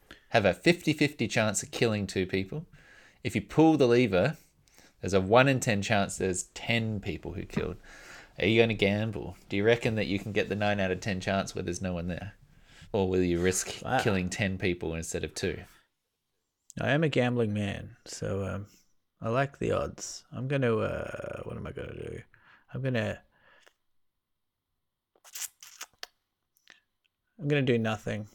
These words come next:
Speaker 1: You're gonna do nothing?
Speaker 2: Yeah.
Speaker 1: You're gonna fifty-fifty kill two people rather than a one in ten chance of killing ten people?
Speaker 2: Yep.
Speaker 1: Okay, interesting.
Speaker 2: I,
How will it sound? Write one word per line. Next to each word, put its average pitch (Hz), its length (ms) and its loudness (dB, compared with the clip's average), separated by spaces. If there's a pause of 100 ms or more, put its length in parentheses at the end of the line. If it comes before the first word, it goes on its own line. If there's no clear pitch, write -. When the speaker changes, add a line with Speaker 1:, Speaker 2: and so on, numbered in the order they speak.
(300)
Speaker 1:
You're 139 100 6
gonna 135 100 2
do 131 120 4
nothing? 131 720 0 (880)
Speaker 2:
Yeah. 143 320 6
Speaker 1:
You're 120 100 2
gonna 127 180 6
fifty-fifty 151 720 2
kill 123 200 6
two 123 300 2
people 87 500 0 (640)
rather 104 260 8
than 101 140 2
a 98 60 4
one 107 200 4
in 113 100 0
ten 101 220 -2
chance 92 300 -4
of - 60 -16
killing 92 340 -4
ten 95 400 -6
people? - 360 -14 (2000)
Speaker 2:
Yep. 110 240 0 (500)
Speaker 1:
Okay, 175 520 -4
interesting. 92 720 -4 (280)
Speaker 2:
I, 127 100 -4